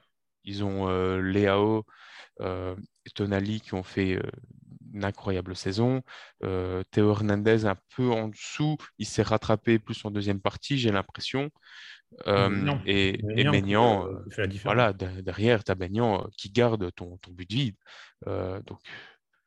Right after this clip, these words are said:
Speaker 1: à partir de là, c'est, voilà, c'est, c'est, eux, ils ont quatre excellents joueurs qui ont vraiment fait la différence, même si, euh, le reste tire un peu la moyenne vers le bas. Tandis que nous, on a un meilleur équilibre, mais,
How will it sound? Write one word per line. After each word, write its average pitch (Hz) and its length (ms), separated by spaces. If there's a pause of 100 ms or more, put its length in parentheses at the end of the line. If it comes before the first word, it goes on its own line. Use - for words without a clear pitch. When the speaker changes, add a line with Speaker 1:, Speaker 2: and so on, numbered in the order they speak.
(280)
Speaker 1:
à - 80
partir - 320
de 90 80
là, 104 260
c'est, 98 460 (320)
voilà, 98 220
c'est, 120 260
c'est, - 240
eux, 117 140
ils 117 160
ont 110 120 (120)
quatre - 400
excellents 120 520
joueurs 113 680 (100)
qui 110 300
ont 113 220
vraiment 113 500
fait 117 240
la 110 100
différence, 101 720 (200)
même 113 200
si, 120 460 (140)
euh, 98 240
le 98 160
reste - 400
tire 110 180
un 104 80
peu - 160
la 101 100
moyenne 104 340
vers 98 160
le 92 100
bas. 117 280 (840)
Tandis 104 220
que 107 100
nous, 117 160
on 107 340
a 104 340 (160)
un 98 280
meilleur 101 320
équilibre, 110 720
mais, 104 320